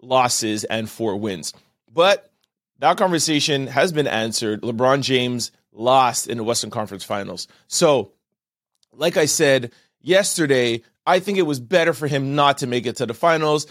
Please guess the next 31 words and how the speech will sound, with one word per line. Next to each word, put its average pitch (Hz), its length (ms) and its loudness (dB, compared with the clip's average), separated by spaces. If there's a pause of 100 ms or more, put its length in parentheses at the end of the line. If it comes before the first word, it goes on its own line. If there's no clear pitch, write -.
(140)
You 135 120 -6
just 131 320 -4
take 147 180 -2
the 131 120 -4
year 131 220 2
as 117 120 0
a 117 80 -4
write-off. 147 580 4 (220)
You 127 80 -16
didn't 131 160 -2
even 123 140 0
make 120 160 -2
it 113 80 -4
to 123 100 -2
the 104 80 -4
finals. 110 420 -4
Losing 180 400 0
in 185 120 0
the 170 40 2
finals 139 640 0 (240)
would 117 100 -8
have 127 140 0
just 143 360 -2
made 131 300 0
the 123 160 -4
argument 131 720 0 (200)
harder 156 680 4 (180)
for 170 420 2
the 143 480 -2 (140)
LeBron 143 480 2
fans, 131 580 2